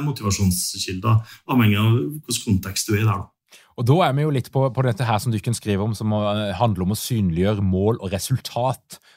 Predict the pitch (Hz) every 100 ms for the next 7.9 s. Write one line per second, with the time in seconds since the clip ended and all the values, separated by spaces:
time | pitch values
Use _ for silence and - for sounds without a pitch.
0 | _ 98 110 101 104 113 92 101 104 -
1 | 98 110 - 98 101 127 - 98 101 113
2 | - 110 139 - - - - _ - 113
3 | 135 117 135 135 120 117 113 117 - 104
4 | 101 107 110 120 - 113 113 127 107 90
5 | 101 120 113 87 95 92 131 135 95 101
6 | 92 107 98 107 120 123 123 - 120 107
7 | 135 107 - - 104 127 151 233